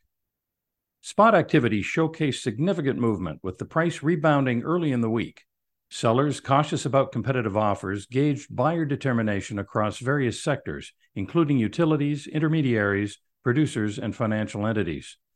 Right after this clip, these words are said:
December delivery garnered specific interests, especially in Coverdine, leading to premium pricing. While Coverdine led with higher prices, Cameco and Orano f-, closely followed,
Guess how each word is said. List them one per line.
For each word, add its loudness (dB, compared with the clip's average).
December 4
delivery 2
garnered 0
specific -4
interests, -6
especially 0
in -2
Coverdine, -2
leading 2
to -8
premium 0
pricing. -2
While 0
Coverdine 2
led 2
with -2
higher 0
prices, -2
Cameco 0
and 2
Orano 0
f-, -20
closely 0
followed, 0